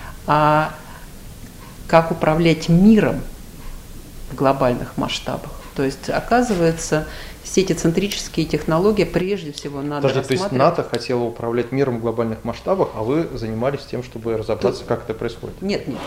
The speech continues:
Speaker 2: Вот
Speaker 1: Вы знаете,
Speaker 2: как
Speaker 1: нет,
Speaker 2: практически
Speaker 1: нет,
Speaker 2: это
Speaker 1: это
Speaker 2: реализовывалось?
Speaker 1: совершенно не так. А, дело в том, что, а, в нашей, в стране, в России,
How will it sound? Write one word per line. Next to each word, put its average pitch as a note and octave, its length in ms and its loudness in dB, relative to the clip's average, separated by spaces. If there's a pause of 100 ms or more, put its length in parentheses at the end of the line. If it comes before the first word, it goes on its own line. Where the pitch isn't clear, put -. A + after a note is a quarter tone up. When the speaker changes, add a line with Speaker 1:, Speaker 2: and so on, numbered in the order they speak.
(140)
Speaker 2:
Вот B2 120 -2
Speaker 1:
Вы D3 60 -8
знаете, G3 220 2
Speaker 2:
как F3+ 80 0
Speaker 1:
нет, D3 80 0
Speaker 2:
практически C#3 540 2
Speaker 1:
нет, C#3 100 6
Speaker 2:
это C3 80 4
Speaker 1:
это B2 80 6
Speaker 2:
реализовывалось? A#2+ 400 4 (160)
Speaker 1:
совершенно G3 240 2
не G3 120 -2
так. - 260 -8 (480)
А, D#3+ 180 0
дело G3+ 240 -2
в G#3+ 40 -12
том, D4+ 260 0
что, D#3+ 540 -2 (140)
а, C#3+ 280 -4 (300)
в E3 40 -8
нашей, F3 380 -2
в E3+ 80 -14
стране, C#3+ 480 -4 (100)
в - 40 -14
России, - 580 -8